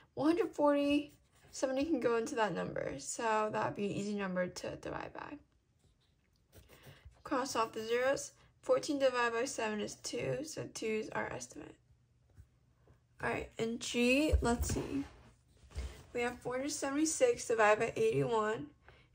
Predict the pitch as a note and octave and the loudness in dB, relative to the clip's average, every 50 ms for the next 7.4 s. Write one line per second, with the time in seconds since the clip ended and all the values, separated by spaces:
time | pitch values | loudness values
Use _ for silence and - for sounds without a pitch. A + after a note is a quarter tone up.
0 | _ - A#3+ B3+ B3+ C#4+ C#4+ C#4 C4+ B3+ B3 A#3+ A#3+ A#3+ B3 B3 D#4 C4+ A#3+ A3+ | _ -6 -4 -2 0 0 0 2 2 2 4 4 2 0 -2 -4 -6 -6 -4 -2
1 | A3 A3 A3 G#3+ - - - - - - - _ _ _ - G#3+ G#3+ G#3 G#3 A3+ | -2 -2 -2 -2 -6 -6 -6 -6 -8 -8 -16 _ _ _ -4 -2 -2 -2 -2 -6
2 | - B2+ - - - - - - C#3 - G4 A4 - - _ _ _ _ _ _ | -6 -8 -10 -12 -12 -12 -10 -10 -10 -10 -10 -12 -16 -20 _ _ _ _ _ _
3 | _ _ - - - - - - - - - - C4 C4 D4 D#4 D#4 E4+ D#4+ D4 | _ _ -20 -20 -20 -20 -20 -20 -20 -20 -6 -2 0 0 0 0 0 0 2 2
4 | D4 C#4+ C#4 C#4 C#4+ C#4+ C#4+ - E4 C4+ C4 C4 - - C4 - - B3+ A#3+ A#3+ | 2 4 4 4 4 4 4 4 4 6 4 4 4 0 -2 -2 0 -2 -2 -2
5 | A#3+ A#3+ A#3+ - B3 A3+ A3+ A3+ A3+ - - A3 G#3+ - - - A3 A3 - G3+ | -2 -4 -4 -4 -4 -2 -2 -2 -2 -2 -2 -2 -2 -2 -4 -4 -4 0 2 2
6 | G3+ G3+ G3+ - - - - - G3+ G#3+ G#3+ - - - A2+ A2 - - - - | 2 2 0 -6 -12 -12 -8 -6 -4 -4 -2 0 0 0 0 -2 -4 -6 -8 -12
7 | - - - - - - - | -14 -8 -6 -6 -6 -6 -8